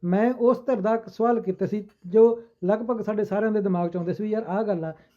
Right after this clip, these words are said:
ਜੇ ਐਂ ਹੈਗੀ ਤਾਂ ਫਿਰ ਤਾਂ ਹੁੰਦਾ ਕਿਉਂ ਨਹੀਂ? ਤੂੰ ਇਹ ਕਹਿ ਸਕਦੀ ਮੇਰੇ ਨਾਲ ਸੱਤ ਸਾਲ ਦਾ ਐਗਰੀਮੈਂਟ ਸੀ, ਹੁਣ ਮੈਨੂੰ ਸੱਤਾਂ ਦਾ ਖਤਮ ਹੋਣ ਤੋਂ ਬਾਅਦ ਵੀ ਐਨ ਓ ਸੀ ਨਹੀਂ ਦੇ ਸਕਦੇ, ਇਹ ਗੱਲ ਮੰਨਣੀ ਚਾਹੁੰਦੀ ਆ। ਠੀਕ ਆ, ਤੇਰੇ ਨਾਲ ਰੁਪਈਏ ਸੀ,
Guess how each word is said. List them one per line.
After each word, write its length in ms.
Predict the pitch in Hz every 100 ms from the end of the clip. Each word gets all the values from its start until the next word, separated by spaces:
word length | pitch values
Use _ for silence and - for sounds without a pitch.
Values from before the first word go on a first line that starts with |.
| 160
ਜੇ 140 | 208
ਐਂ 140 | 233
ਹੈਗੀ 160 | 202 226
ਤਾਂ 100 | 220
ਫਿਰ 100 | 208
ਤਾਂ 160 | 196 170
ਹੁੰਦਾ 260 | 185 196
ਕਿਉਂ 200 | 190 202
ਨਹੀਂ? 100 | 190 180 _ _ _ _ _
ਤੂੰ 140 | 233
ਇਹ 140 | 214 247
ਕਹਿ 140 | 240
ਸਕਦੀ 260 | 214 214 233
ਮੇਰੇ 160 | 220
ਨਾਲ 100 | 208
ਸੱਤ 220 | 180 180 185
ਸਾਲ 220 | 185 185
ਦਾ 80 | 185
ਐਗਰੀਮੈਂਟ 380 | 160 160 165
ਸੀ, 180 | 147 233 - _ _ - _
ਹੁਣ 180 | 208 247
ਮੈਨੂੰ 360 | 226 208 226 240 _ _ _
ਸੱਤਾਂ 340 | 220 220 240
ਦਾ 120 | 226
ਖਤਮ 280 | 226 190 208
ਹੋਣ 140 | 196 202
ਤੋਂ 100 | 185
ਬਾਅਦ 240 | 175 220
ਵੀ 120 | 240
ਐਨ 100 | 208
ਓ 60 | 202
ਸੀ 140 | 202
ਨਹੀਂ 200 | 185 190
ਦੇ 120 | 190
ਸਕਦੇ, 320 | 151 151 151 196
ਇਹ 60 |
ਗੱਲ 160 | 214 226
ਮੰਨਣੀ 260 | 226 214
ਚਾਹੁੰਦੀ 340 | 185 165 151 147
ਆ। 80 | 139 _ _ _ -
ਠੀਕ 180 | 220
ਆ, 100 | 240 233 - _ -
ਤੇਰੇ 240 | 202 214
ਨਾਲ 160 | 220 208
ਰੁਪਈਏ 380 | 190 190 214
ਸੀ, 200 | 208 226